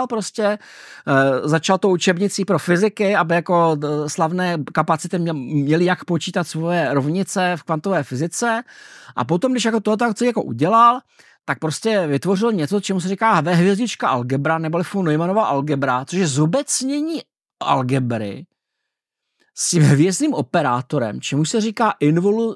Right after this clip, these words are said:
involutivní zobrazení. A tam už teda jako, tam už jsem teda zarazil prostě, protože ta, to jakoby vychází z těch předchozích věcí a aplikuje to, aplikuje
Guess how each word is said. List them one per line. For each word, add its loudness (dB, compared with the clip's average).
involutivní 0
zobrazení. -4
A -2
tam 2
už 0
teda 0
jako, 0
tam 0
už -2
jsem -2
teda -2
zarazil 0
prostě, -4
protože -6
ta, -4
to -2
jakoby 2
vychází 2
z -2
těch -2
předchozích -2
věcí -4
a -8
aplikuje -2
to, 0
aplikuje -2